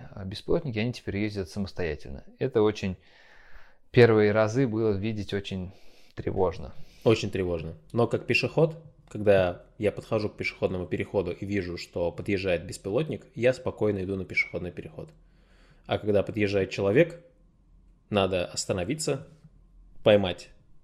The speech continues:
Speaker 2: а, как это?
Speaker 1: Взглядом его.
Speaker 2: Да, глазной контакт. А, контакт глазами, и только после этого уже, э, переходить, потому что вдруг он тебя не видит.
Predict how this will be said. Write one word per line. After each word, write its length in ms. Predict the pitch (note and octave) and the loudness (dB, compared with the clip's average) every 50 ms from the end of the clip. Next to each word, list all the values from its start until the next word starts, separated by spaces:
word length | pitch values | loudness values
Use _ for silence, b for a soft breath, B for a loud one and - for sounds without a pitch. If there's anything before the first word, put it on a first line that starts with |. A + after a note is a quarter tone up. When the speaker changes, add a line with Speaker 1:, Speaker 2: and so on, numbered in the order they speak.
| - - - - - _ _ - - - - C#3 - - - - | -20 -20 -20 -20 -20 _ _ -20 -18 -12 -12 -10 -10 -12 -10 -8
Speaker 2:
а, 480 | - F#2 F2+ F2 F2+ - - - - - - - - - - _ - _ _ | -8 -6 -6 -8 -8 -10 -12 -14 -16 -16 -14 -16 -16 -16 -20 _ -20 _ _
как 160 | - - - | -18 -12 -10
это? 320 | G2 - - E2+ - - - - - - - | -8 -6 -4 -4 -4 -4 -6 -8 -12 -8 -4
Speaker 1:
Взглядом 480 | - G#2+ A2 G#2 A2 G#2 G#2 A#2+ C3+ D3 | 0 2 4 8 8 8 8 8 4 4
его. 300 | C#3+ C#3 C3+ C#3 C3+ - | 4 2 2 0 -2 -4
Speaker 2:
Да, 220 | - A2+ G2+ F2 F2 | -2 0 2 2 4
глазной 360 | - G#2 G2+ G2 G2 G2+ F#2+ | 4 2 0 2 0 -2 -2
контакт. 500 | - G2+ F#2 F#2 - D3 D#3 D#3 - - - _ _ _ _ _ _ - _ _ _ _ _ _ _ _ _ _ | -2 -4 -4 -2 -2 -2 -2 -2 -8 -14 -20 _ _ _ _ _ _ -20 _ _ _ _ _ _ _ _ _ _
А, 420 | - G2 F2 E2+ E2+ E2+ E2+ F2 - - _ | -8 -6 -6 -4 -4 -6 -6 -8 -10 -10 _
контакт 400 | - G#2 G2 - F#2+ F2 - - - _ _ _ _ _ _ - _ _ - | -6 -6 -4 -4 -4 -6 -6 -12 -20 _ _ _ _ _ _ -20 _ _ 0
глазами, 580 | G#2+ G#2 G2 F#2 F#2 G#2+ A#2+ C#3+ D3 C#3 B2+ - - | 2 4 4 4 4 4 4 4 2 -2 -4 -8 -10
и 80 | - | -4
только 260 | - - G2+ F#2+ - - | -2 -2 -2 -2 -4 -6
после 320 | - G2 - - G#2 G#2+ | -6 -6 -4 0 2 2
этого 240 | C3+ D#3 - A2+ F#2+ | 2 2 0 0 0
уже, 500 | F#2 F#2 F#2+ - A2 A#2+ B2+ A#2+ - - - | -2 -2 -2 2 2 2 2 2 0 -4 -8
э, 300 | A2+ A2 G2 F2 - - - - | -10 -8 -8 -8 -10 -10 -10 -8
переходить, 480 | G#2+ G2+ G2+ - F#2+ F2+ F2 E2 D#2 - | -8 -8 -4 -4 -4 -4 -4 -6 -10 -12
потому 220 | - - F2+ F2+ | -12 -10 -10 -10
что 140 | - - G2 | -10 -10 -4
вдруг 220 | F2+ A2+ B2 A#2+ | -2 0 0 0
он 100 | A#2 G2 | -2 -4
тебя 200 | - - G2 F#2+ | -2 -2 -2 -2
не 120 | F#2 F#2 F2+ | -2 -4 -6
видит. 240 | F2+ E2 D#2 - | -8 -10 -12 -14